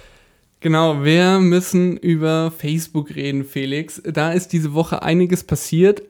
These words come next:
Lass uns das mal ganz chronologisch angehen. Facebook hat Nutzer zwischen dreizehn und fünfunddreißig Jahren dafür bezahlt, dass sie das Facebook-eigene V-P-N-Profil Facebook Research auf ihren Smartphones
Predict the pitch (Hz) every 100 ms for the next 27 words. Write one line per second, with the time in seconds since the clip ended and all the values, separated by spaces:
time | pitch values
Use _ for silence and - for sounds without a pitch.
0 | - 160 160 185 180 170 165 160 160 151
1 | 165 160 - 170 160 156 170 170 - -
2 | 165 147 - - _ - - - _ _
3 | _ - 165 190 208 202 190 196 190 -
4 | - 185 175 220 - 170 175 - 170 165
5 | 151 143 170 - 190 156 - 175 185 170
6 | 151 143 135 131 147 185 175 175 175 160
7 | - 143 147 185 185 160 160 170 156 151
8 | - 156 180 - 170 - - 170 175 170
9 | - 160 - 160 170 214 - 151 - 151
10 | 165 185 - 175 175 180 170 151 165 226
11 | - 147 139 151 156 151 151 151 143 143
12 | 165 - 147 143